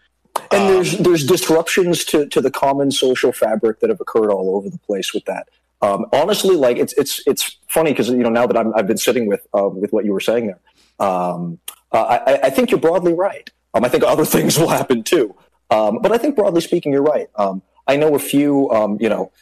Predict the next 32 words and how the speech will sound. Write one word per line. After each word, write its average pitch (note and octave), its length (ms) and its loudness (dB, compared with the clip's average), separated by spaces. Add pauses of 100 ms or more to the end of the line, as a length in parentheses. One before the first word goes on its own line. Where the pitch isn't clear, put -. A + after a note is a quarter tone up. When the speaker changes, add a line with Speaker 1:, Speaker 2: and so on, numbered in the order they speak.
(420)
Speaker 1:
uh, G#2 260 0 (400)
couples A#2 340 0
about G#2 200 0
my G#2+ 140 0
generation G#2 520 -2
and G2 100 -4
older, G2+ 340 -4 (140)
um, F#2+ 400 -2
you B2 80 0
know, F#2+ 80 0
who've, A2 200 -2
who've B2+ 140 -2
got A#2+ 200 -2
kids. A3+ 360 -4 (160)
Um, G#2 500 -2 (240)
and A#2 360 2 (160)
the, A#2 500 0 (100)
some E3 320 -2
of D3 140 -2
that, A2+ 380 0 (320)
uh, G2 220 0 (120)
inability B2 540 2
to A#2 80 0
pull B2 200 0
away A#2 280 2
where A2 180 0
I A2 60 2
recognize, A2 720 0
like G#2 120 0
I G#2+ 40 0
say, G#2+ 180 0
that, G2 200 -4